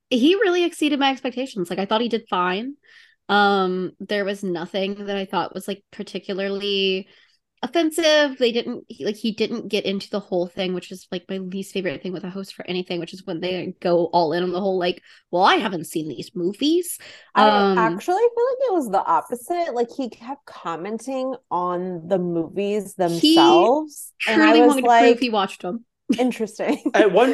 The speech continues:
Speaker 3: point, did
Speaker 1: Yeah.
Speaker 3: he said he watched them, right?
Speaker 2: Well, at one
Speaker 3: Like
Speaker 2: point,
Speaker 1: Yeah.
Speaker 2: he goes, he was making fun of how long the show was gonna be, and he said, "I was in the theater watching your movies,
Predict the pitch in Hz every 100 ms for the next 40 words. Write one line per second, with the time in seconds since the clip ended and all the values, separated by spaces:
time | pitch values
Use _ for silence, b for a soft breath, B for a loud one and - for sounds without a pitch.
0 | - 208 214 143 151 180 - 180 208 143
1 | 98 98 - - 107 101 110 131 311 339
2 | 330 285 330 262 370 311 359 320 302 285
3 | 269 - _ - 240 269 254 254 262 269
4 | 247 240 220 214 214 226 208 180 185 202
5 | 226 254 247 254 254 269 262 277 294 311
6 | b b - 233 226 254 233 247 - -
7 | 214 226 220 214 208 214 208 190 180 170
8 | 180 180 196 185 190 175 180 160 156 127
9 | 175 -